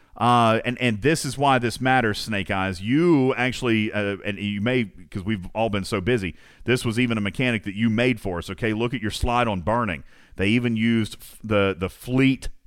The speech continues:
tef-, uh, definition in the definition of burning. So that's why fleet doesn't necessarily mean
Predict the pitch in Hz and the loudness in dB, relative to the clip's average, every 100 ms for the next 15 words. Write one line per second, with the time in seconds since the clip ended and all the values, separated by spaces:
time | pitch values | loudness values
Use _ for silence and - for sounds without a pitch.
0 | - - 123 117 107 104 101 117 110 113 | -8 -2 -2 -4 -4 -2 0 0 0 -2
1 | - 95 82 - - - 117 123 120 110 | -2 -4 -6 -12 -20 -6 0 2 4 2
2 | 110 98 82 113 117 107 98 80 76 113 | -2 -4 0 0 0 -4 -4 -8 -4 -2
3 | 113 82 69 - - - - 139 127 123 | -2 -4 -10 -20 -20 -14 -2 2 4 6
4 | 117 117 113 131 135 156 131 - 151 170 | 6 4 2 0 2 0 0 0 0 2
5 | 147 147 143 143 147 190 196 180 151 190 | 2 0 0 -2 0 2 4 4 2 4
6 | 226 175 131 123 | 4 4 2 2